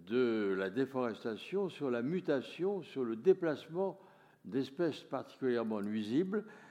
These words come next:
Et Jean-François Mattei a eu tout à fait raison de rappeler le coronavirus qui a été apporté par les chauves-souris. Les chauves-souris n'ayant plus leur abri végétal habituel, ont gagné les bourgs, les villages,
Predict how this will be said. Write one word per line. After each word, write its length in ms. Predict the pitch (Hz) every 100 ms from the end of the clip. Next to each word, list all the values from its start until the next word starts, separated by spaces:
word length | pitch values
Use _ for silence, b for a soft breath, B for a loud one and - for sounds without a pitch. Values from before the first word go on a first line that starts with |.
| B
Et 160 | 98 95
Jean-François 540 | 110 98 107 107 123
Mattei 500 | 98 92 107 117 120
a 20 | 92
eu 240 | 90 90
tout 160 | - 135
à 100 | 123
fait 140 | 127 113
raison 380 | 110 104 123
de 60 | 101
rappeler 300 | 98 101 110
le 80 | 87
coronavirus 1080 | - 117 107 107 95 98 113 185 202 - - B B B B -
qui 80 | 127
a 20 |
été 180 | 123 123
apporté 440 | 98 107 - 127
par 160 | 98 87
les 100 | -
chauves-souris. 680 | 127 123 - 90 107 185 214 B B
Les 100 | 101
chauves-souris 580 | 101 135 - 139 135 127
n'ayant 360 | 110 110 110 107
plus 240 | 120 127
leur 180 | 104 98
abri 260 | 104 113 107
végétal 580 | 110 107 123 131 113
habituel, 680 | 90 90 - 117 151 190 190 B B B B -
ont 380 | 127 127 107 95 92
gagné 420 | 90 143 143 143
les 140 | 120 107
bourgs, 600 | 113 147 180 202 190 -
les 200 | 110 143
villages, 720 | 139 135 131 139 165 175 -